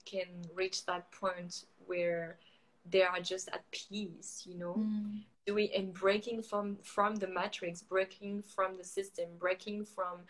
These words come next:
Speaker 1: what people expect from them to be and to do and to act. Like, imagine if you have a dream and you want to, to, to do, I don't know, you want to move to Japan and do, like, uh,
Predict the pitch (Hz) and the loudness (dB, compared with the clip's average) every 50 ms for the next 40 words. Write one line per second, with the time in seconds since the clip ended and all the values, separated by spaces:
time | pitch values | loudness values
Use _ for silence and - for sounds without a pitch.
0 | - - - - - - - - 202 190 - - - - 202 - - 202 202 - | -16 -16 -16 -18 -16 -2 4 6 6 6 6 2 -6 -8 -8 -6 -4 -2 0 0
1 | - 196 - - - - 196 208 269 269 - - - - - - - - 185 180 | 0 0 -2 -4 0 4 6 8 8 6 4 -2 -10 -12 -12 -10 -4 -4 -2 -2
2 | 175 175 170 160 160 156 151 160 175 175 - - - - _ _ - - - 202 | -2 -4 -6 -6 -6 -8 -10 -12 -14 -16 -18 -20 -20 -20 _ _ -10 -8 -8 -8
3 | 180 175 190 196 214 233 233 208 180 175 170 - 185 175 180 185 190 214 233 233 | -6 -4 -2 -2 -2 0 0 0 0 0 -2 -6 -8 -6 -2 -2 -2 0 0 0
4 | 190 175 175 - - - - 180 196 226 240 214 - - 190 180 - - 196 190 | -2 -2 -2 -4 -4 0 4 4 6 4 4 2 0 0 0 0 0 0 -2 -2
5 | 185 180 185 180 226 226 226 226 220 - 214 202 196 196 185 185 180 - 180 202 | 0 0 0 0 -2 -2 -4 -4 -4 -4 -4 -2 -2 -4 -4 -6 -6 -4 -4 -4
6 | 220 208 185 180 180 185 180 180 185 185 185 - 190 185 175 - _ - - 196 | -2 -4 -6 -8 -8 -8 -6 -4 -4 -4 -4 -6 -8 -8 -10 -10 _ -18 -18 -18
7 | 185 - _ - - 196 190 180 185 185 185 - - - - - - _ _ - | -18 -20 _ -12 -8 -6 -6 -4 -2 -4 -4 -6 -8 -20 -20 -20 -20 _ _ 8
8 | 165 214 269 320 339 339 339 330 339 359 359 320 302 277 285 311 302 - - 320 | 10 10 12 10 10 8 8 8 8 8 8 6 8 8 8 6 6 4 2 4
9 | 311 294 302 311 311 311 - 349 320 320 - 285 285 - - 285 285 302 330 330 | 4 6 4 4 2 2 6 6 6 8 10 8 8 10 10 10 12 12 10 6
10 | 330 311 294 277 269 285 294 302 311 311 302 302 285 277 285 262 - - 277 262 | 2 0 0 0 2 0 0 0 0 -2 2 4 6 6 6 4 2 2 4 6
11 | 254 254 247 247 | 6 6 4 2